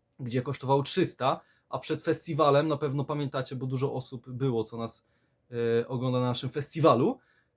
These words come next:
e, kosztował czterysta złotych, jak nie pięćset. Więc to jest okazjonalna cena. A, i, o, i ten festiwal odbędzie się siódmego, dziewiątego lipca.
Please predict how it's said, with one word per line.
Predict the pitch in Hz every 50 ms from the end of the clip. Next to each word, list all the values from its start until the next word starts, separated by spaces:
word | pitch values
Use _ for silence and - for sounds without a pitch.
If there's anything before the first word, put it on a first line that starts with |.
| _ _ -
e, | 127 127 131 135
kosztował | 131 - 156 147 - - 160 147 156 160 165 165 160
czterysta | - - 170 160 151 139 143 160 147
złotych, | 131 139 147 147 - 170 170
jak | 165 156 -
nie | - 170
pięćset. | - 233 196 135 - - - - _ _ - - - _ _ _ _ _ _ 117
Więc | 123 135 139 143 139 - - -
to | - 151
jest | 151 151 151 139 - - _ -
okazjonalna | 143 - 147 143 131 127 139 139 143 139 139 135 131 127 123
cena. | - - 147 156 170 202 214 220 247 - _ _ _ _ _ _ _ _ _ _ _ _ _ _ _ _ _ _
A, | 160 156 156 156 151 147 147 151 147 - - - -
i, | 214 190 165 135 127 120 - _
o, | 139 120 107 - -
i | 175 170
ten | - 202 180 -
festiwal | - 180 175 - 180 170 165 170 160
odbędzie | 151 131 147 151 147 147
się | 139 - 151 143 135
siódmego, | - - - 156 170 214 226 220 185 196 202 202 170
dziewiątego | 160 139 156 175 175 - - 175 156 165 170
lipca. | 170 180 - - - - 117 95 -